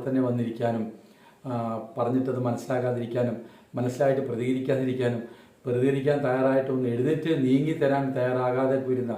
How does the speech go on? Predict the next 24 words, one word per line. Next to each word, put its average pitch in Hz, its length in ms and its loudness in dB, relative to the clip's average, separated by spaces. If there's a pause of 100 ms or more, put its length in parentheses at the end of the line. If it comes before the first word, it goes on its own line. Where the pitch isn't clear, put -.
(420)
ആ 120 200 -2
ചെറുപ്പ 117 280 -4
മനസ്സിൻ്റെ 120 460 -2 (600)
ആ 120 100 -2 (300)
അസ്വസ്ഥതയ്ക്ക് 127 460 -4
മുമ്പിൽ 127 200 -2 (400)
എനിക്കൊന്നും 139 400 -4
പറയാനുണ്ടായിരുന്നില്ല. 120 680 2 (140)
ശാന്തമായി 113 540 -4
ഞങ്ങൾ 113 180 -4
സിനിമ 113 300 -6
കണ്ടു. 127 200 2 (440)
പക്ഷേ 143 260 0 (500)
വളരെ 135 220 4
മനോഹരമായ 147 540 4
സിനിമയായിരുന്നു. 120 540 0 (140)
രണ്ടാം 120 320 0 (120)
ഭാഗം 131 300 0 (340)
ഉണ്ടാകും 135 500 2
എന്ന് 120 180 -2
ചൂണ്ടിക്കാണിച്ചുകൊണ്ട് 117 720 -2 (360)
ആ 117 80 -6
സിനിമ 117 300 -6
അവസാനിച്ചു. 113 500 -6